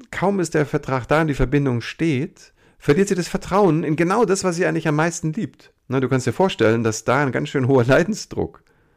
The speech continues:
entsteht. So, und sie hat schon vieles versucht, sie hat, ähm, alle möglichen, ähm, ähm, Therapien, Coaching einfach schon, schon gemacht, um zu gucken, wie kann ich mich denn, ähm,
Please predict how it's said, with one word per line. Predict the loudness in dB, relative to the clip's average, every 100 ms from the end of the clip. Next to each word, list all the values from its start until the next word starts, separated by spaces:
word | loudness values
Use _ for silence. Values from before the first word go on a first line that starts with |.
| _ _ _ _ _ -4
entsteht. | -4 -4 -6 -8 -10 -20 _ _ _ _ _ _ _ _ _ _ _ _ _ _ _ _ _
So, | -2 0
und | 2
sie | -2
hat | -4 -10 _ -10
schon | -8
vieles | -6 -6 -8
versucht, | -8 -4 -2 -2 -2 -6 -14 -8
sie | -6
hat, | -6 -14 -10
ähm, | -8 -6 -8 -12 _ _ _ _ _ _ -6
alle | -2
möglichen, | -2 -2 -6 -6 -6 -8 -12 -10
ähm, | -8 -8 -10 -10
ähm, | -8 -8 -10 -14 -12
Therapien, | -8 -8 -4 -4 -2
Coaching | -2 -2 -4 -4
einfach | -6 -8 -8
schon, | -6 -6 -8 _ _ _
schon | -4 -2 0
gemacht, | 0 0 -2 -4 -8
um | -8
zu | -8
gucken, | -8 -6
wie | -6
kann | -2 -2
ich | -2
mich | -4 -4
denn, | -2 -2 -6 -10 _ _ _ _ _ _ _ -8
ähm, | -4 -4 -6 -8 -12 -14 -14